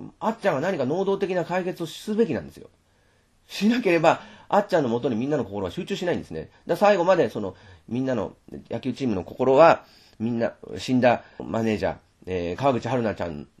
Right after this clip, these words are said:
のところに行ったままなんだ。行ったっきりなんですね。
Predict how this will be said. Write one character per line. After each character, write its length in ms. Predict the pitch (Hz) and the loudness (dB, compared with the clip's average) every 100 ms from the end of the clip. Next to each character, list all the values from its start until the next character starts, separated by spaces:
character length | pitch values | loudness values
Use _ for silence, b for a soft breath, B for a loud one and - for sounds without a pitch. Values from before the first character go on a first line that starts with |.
| - | -14
の 120 | 101 | -12
と 80 | 123 | -4
こ 100 | 170 | -2
ろ 80 | |
に 80 | 139 | 0
行 80 | 113 | -2
っ 40 | |
た 140 | - 214 | 2 4
ま 140 | 190 | 4
ま 180 | 277 330 | 2 2
な 100 | 180 | 0
ん 80 | 98 | -4
だ。 40 | |
行 100 | 160 | -10
っ 40 | - | -4
た 120 | 226 | -4
っ 40 | |
き 140 | - 294 | -2 0
り 60 | |
な 100 | 302 | 0
ん 60 | 113 | -2
で 40 | |
す 40 | 95 | -8
ね。 160 | - | -18